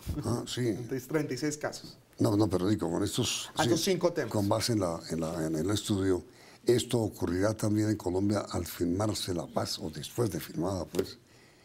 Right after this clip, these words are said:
Speaker 1: ¿Ustedes creen eso o seremos nosotros excepción mundial? ¿Ustedes creen que por lo menos las cinco,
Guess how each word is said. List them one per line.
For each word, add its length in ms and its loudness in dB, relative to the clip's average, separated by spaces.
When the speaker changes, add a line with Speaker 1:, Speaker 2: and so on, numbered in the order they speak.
Speaker 1:
¿Ustedes 400 0
creen 340 2
eso 280 2
o 120 -2
seremos 460 0
nosotros 360 -4
excepción 680 0
mundial? 460 2
¿Ustedes 420 0
creen 260 2
que 120 -4
por 140 -2
lo 60 0
menos 380 2
las 200 2
cinco, 600 4